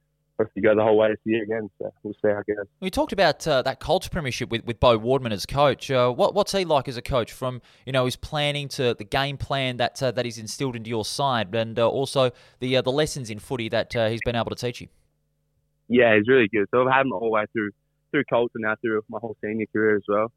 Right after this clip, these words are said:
Speaker 1: Um, he's really, really numbers, cracks down on the numbers of the game and shows us how the system,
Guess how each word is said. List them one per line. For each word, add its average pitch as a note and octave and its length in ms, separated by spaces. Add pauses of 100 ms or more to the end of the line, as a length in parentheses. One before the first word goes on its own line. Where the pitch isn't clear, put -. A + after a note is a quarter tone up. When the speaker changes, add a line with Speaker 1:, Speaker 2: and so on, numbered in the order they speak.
(520)
Speaker 1:
Um, G2 280
he's G2+ 160
really, A2 340 (420)
really A#2 300
numbers, A#2+ 300 (260)
cracks C3 260
down A#2+ 200
on A#2 80
the A2+ 60
numbers A#2 360
of A2+ 80
the A#2 80
game A#2 320
and G2+ 160 (460)
shows A2+ 200
us A2 120
how A2+ 140
the A2 60 (160)
system, A#2 320